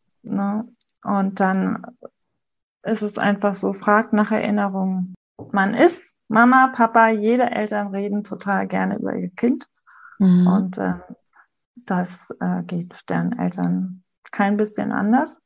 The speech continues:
Speaker 1: <laughs>
Speaker 2: Mhm.
Speaker 1: Ähm, und es tut total gut, Erinnerungen erzählen zu können. Und, äh, habt auch keine Angst davor, dass die Mamas oder Papas weinen, wenn sie das tun.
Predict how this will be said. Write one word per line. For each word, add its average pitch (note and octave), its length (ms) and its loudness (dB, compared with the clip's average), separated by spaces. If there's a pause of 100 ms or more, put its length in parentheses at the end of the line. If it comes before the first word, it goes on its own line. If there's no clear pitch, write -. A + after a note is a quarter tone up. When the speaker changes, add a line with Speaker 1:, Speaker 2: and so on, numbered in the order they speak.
Speaker 1:
<laughs> - 560 2 (200)
Speaker 2:
Mhm. G#3 380 6 (100)
Speaker 1:
Ähm, F#3+ 600 0
und G#3 220 -2
es - 160 -8
tut G#3+ 200 -2
total G3 480 0
gut, G3 400 -4 (300)
Erinnerungen F#3+ 680 -2
erzählen A#3+ 360 2
zu D4+ 140 -2
können. F3+ 480 0
Und, F#3+ 340 -4
äh, F#3+ 60 0
habt F#3 400 -2
auch F#3 140 0
keine G3+ 260 2
Angst A#3+ 260 2
davor, A#3+ 300 2
dass G3 220 -4
die F3+ 100 -6
Mamas F#3 440 0
oder F#3 200 -2
Papas F#3 420 -4
weinen, G3 680 0
wenn F#3+ 200 -2
sie F#3 80 -4
das F3+ 220 -4
tun. B3 360 -2